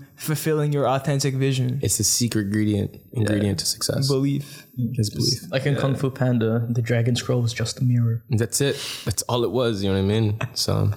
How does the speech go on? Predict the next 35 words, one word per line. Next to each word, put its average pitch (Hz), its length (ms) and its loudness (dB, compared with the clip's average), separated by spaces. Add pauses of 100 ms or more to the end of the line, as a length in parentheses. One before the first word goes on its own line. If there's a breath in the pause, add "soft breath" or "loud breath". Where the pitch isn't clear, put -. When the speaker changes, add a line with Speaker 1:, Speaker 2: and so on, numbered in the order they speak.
(920 loud breath)
Speaker 2:
yeah, - 80 0
Speaker 1:
Yeah. 98 260 2 (240)
Speaker 2:
you 120 60 -4
know, 107 180 0
hundred 98 240 2
percent, 76 320 -2
Speaker 1:
Yeah. 52 80 -8
Speaker 2:
hundred 55 160 -4
percent. - 320 -6 (300)
Speaker 1:
So, - 160 -2
like, 156 260 -2 (560 loud breath)
I 156 80 -2
know 170 240 2
that 160 320 2
you, 143 80 0
you, 160 320 2
you 156 180 2
mentioned 147 640 2
a 139 60 -4
few 139 220 0
things, 135 340 0
like, 113 300 0
uh, - 20 -4
Speaker 2:
Mm-hmm. - 120 -2
Speaker 1:
collective 147 320 0
consciousness, 131 800 0
or 120 100 2
Speaker 2:
Yeah. 127 80 2
Speaker 1:
the, 104 80 0
the 139 80 0
consciousness 139 440 0
grid 131 220 0
you 127 100 0
said. 101 400 -2
Speaker 2:
Yeah. - 220 0